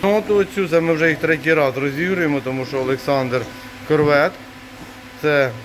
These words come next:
мій підписник, який підтримує і допомагає мене, мені в лотах, інструментами. Він виграв перший раз поросят, сказав розіграти ще раз, потім Інна Топчій, вірніше,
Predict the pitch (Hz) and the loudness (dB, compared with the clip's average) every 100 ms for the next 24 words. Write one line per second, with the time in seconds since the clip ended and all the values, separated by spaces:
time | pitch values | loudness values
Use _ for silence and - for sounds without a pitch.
0 | - - 131 147 131 131 - 160 190 185 | -16 -6 0 0 0 -6 -2 0 0 -2
1 | 170 139 - - - - - - - - | -4 -4 -14 -18 -18 -18 -18 -16 -16 -6
2 | 127 123 143 139 151 143 160 170 156 143 | -6 0 0 0 -4 -2 2 2 2 2
3 | 143 135 147 147 147 143 139 135 131 131 | 0 -2 -2 0 0 2 2 0 -2 -2
4 | 131 120 - - - - - - - - | -2 -4 -8 -14 -18 -18 -18 -18 -18 -18
5 | - 127 151 151 143 127 113 120 127 131 | -8 -2 0 2 0 0 -6 -8 -4 -4
6 | 120 131 165 180 175 151 - 127 135 139 | -2 0 2 0 0 -4 -4 -6 -6 -6
7 | 156 156 151 147 135 135 131 127 120 - | -6 -2 0 0 -2 -2 -2 -4 -6 -14
8 | - - - - 147 156 156 147 135 127 | -14 -14 -14 -4 0 2 2 2 0 2
9 | 180 175 175 156 143 139 147 143 151 143 | 0 0 -2 0 -2 -4 -4 -2 -2 -2
10 | 135 - - - - 143 147 139 131 139 | -4 -16 -14 -12 -4 0 2 2 2 2
11 | 139 135 - 143 127 123 127 127 123 175 | 2 0 0 0 0 -2 -6 -4 -2 0
12 | 160 151 135 - 147 123 127 139 139 - | 0 -2 -6 -2 -2 0 -2 0 0 0
13 | 127 | -2